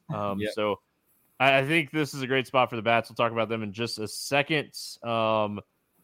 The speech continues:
Speaker 2: Tyler Mahle, I mean, I, I kinda said it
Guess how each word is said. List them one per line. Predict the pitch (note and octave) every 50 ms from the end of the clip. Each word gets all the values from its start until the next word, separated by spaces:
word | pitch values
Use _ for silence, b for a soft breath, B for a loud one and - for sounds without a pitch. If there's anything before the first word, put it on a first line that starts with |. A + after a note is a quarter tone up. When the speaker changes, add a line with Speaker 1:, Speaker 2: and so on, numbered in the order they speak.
| _ _ _ _ -
Speaker 2:
Tyler | - G3 - A3+ G#3
Mahle, | F3 E3+ F3+ F#3 D#3+ C3 A2+ G#2 G2 F#2 - _ _
I | - B2+ C3+
mean, | C3+ C#3+ C#3+ C#3 C3+ C3
I, | A2+ C3 C3+ A2+ B2
I | C3
kinda | A#2+ - D3 D3+ E3+ D#3+
said | C3 - - D3 D3+ D3+
it | C3+ - -